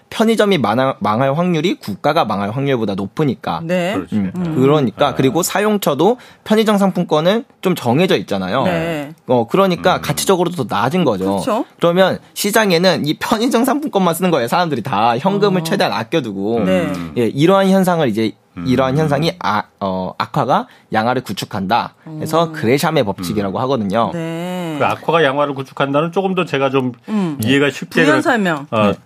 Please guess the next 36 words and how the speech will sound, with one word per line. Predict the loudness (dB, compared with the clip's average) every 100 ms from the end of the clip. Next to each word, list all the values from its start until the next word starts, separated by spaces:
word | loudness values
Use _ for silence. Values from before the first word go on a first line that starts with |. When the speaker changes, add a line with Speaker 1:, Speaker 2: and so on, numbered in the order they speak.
| -20 -8
Speaker 3:
부연 | 2 4 4
설명을 | 2 2 2 4 2
Speaker 2:
네. | 2
Speaker 3:
제가 | 0
잠깐 | 0 -2 -2 0
끼어들면은 | 2 2 2 -2 -4 -6 -8 -14 _ -20 -20 -16
옛날에는 | -10 -2 0 2 0 0 -2 -2
은화나 | 0 2 2 2 2
뭐 | 2
이런 | 4 2
게 | 0
이제 | -2 -6
진짜 | -6 -2 0
은으로다가 | 2 4 4 4 2 2 0 0 -6
Speaker 1:
음. | -12 -6
Speaker 3:
동전을 | -2 0 2
Speaker 2:
음. | 2
Speaker 3:
만들었잖아요. | 0 -2 0 0 -2
그래서 | -2 0
Speaker 2:
네. | 0 2
Speaker 3:
돌렸거든. | 2 0 -2 -4
백, | -2 0
은이 | 2 2 2 0
백이라는 | 0 2 2 2
게 | 0
돌았는데 | -2 2 2 0 0 0 0 -4 -16 -20 -12 -2
어느 | 2
날 | 2
보니까는 | 2 2 2 0 0 -2 -4
이 | -4 -2 -2 -4 -8 -16 -20 -20 _
왕실에서 | 0 0 2 2 2 0 0 -4 _ _ _ -14
이 | -12
파-, | -6 -8 -4
은화를 | 0 2 0 0
발행하는 | -2 0 0 2
왕실에서 | 2 0 -2 -2 2 2 0